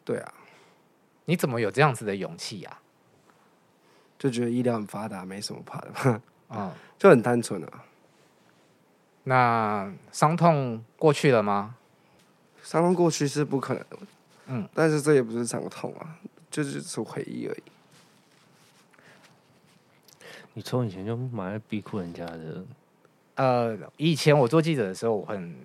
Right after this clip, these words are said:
Speaker 2: 很喜欢逼哭人家，是因为我知道那个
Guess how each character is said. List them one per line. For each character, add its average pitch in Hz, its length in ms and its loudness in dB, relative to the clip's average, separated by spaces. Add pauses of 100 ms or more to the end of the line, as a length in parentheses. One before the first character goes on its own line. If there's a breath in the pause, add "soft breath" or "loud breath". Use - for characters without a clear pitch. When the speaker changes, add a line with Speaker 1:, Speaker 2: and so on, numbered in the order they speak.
(600 soft breath)
Speaker 2:
很 113 340 -4
喜 - 300 -8
欢 127 180 -4
逼 120 160 -4
哭 117 200 -4
人 98 100 -4
家， 107 140 -4
是 135 120 -8
因 131 60 -2
为 127 100 0
我 87 140 -4
知 110 160 -10
道 107 180 -2 (440 loud breath)
那 135 120 -4
个 120 160 -2